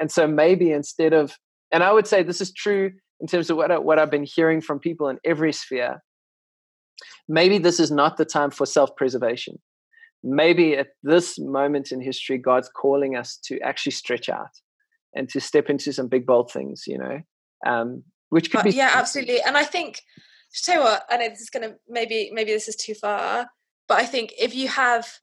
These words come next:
Speaker 2: if you have the privilege to step back and say, "Is this a moment for me to self-preserve?" I'd say the answer is no.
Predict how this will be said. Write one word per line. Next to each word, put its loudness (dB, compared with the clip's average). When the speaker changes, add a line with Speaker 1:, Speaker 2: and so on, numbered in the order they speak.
Speaker 2:
if -4
you 0
have 0
the 0
privilege -4
to -8
step -6
back -6
and -14
say, -4
"Is -6
this -8
a -10
moment -6
for -14
me -8
to -6
self-preserve?" 0
I'd 2
say -4
the -6
answer -8
is -8
no. -14